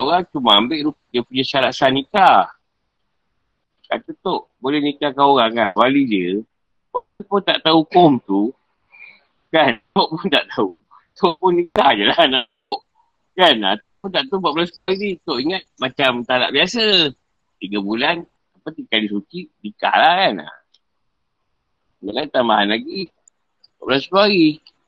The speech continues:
Ah, jadi, si wali pun tadi tak tahu. Yalah, dulu bukannya sa-, nak pergi kadi. Dulu kan wali je, bapak je ada. Tok ke? Tok, tok bapak ke? Nikahkan je terus. Ni dulu.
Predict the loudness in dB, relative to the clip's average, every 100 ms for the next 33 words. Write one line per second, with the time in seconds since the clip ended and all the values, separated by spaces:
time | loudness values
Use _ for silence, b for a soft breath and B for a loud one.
0 | _ _ _ _ _ _ _ _ _ _
1 | _ _ _ _ -2 0 0 -2 -2 -10
2 | -12 _ _ 2 6 6 4 0 -8 -4
3 | -2 0 0 -4 2 2 2 0 -4 -6
4 | -10 _ _ _ _ _ _ _ _ _
5 | 0 2 4 2 0 -4 _ -2 0 -2
6 | -4 -8 -4 -4 -4 -8 -2 0 0 -2
7 | -6 -2 -4 -4 -4 0 6 6 4 0
8 | 0 2 2 2 2 4 2 2 2 0
9 | -2 -12 -16 _ _ _ _ _ -2 -2
10 | -2 -8 -12 -12 -12 -12 _ -10 -10 _
11 | _ -2 0 0 0 0 -10 -10 0 0
12 | 2 -4 -6 -8 -8 -10 -14 -6 -6 -6
13 | _ _ -12 -4 0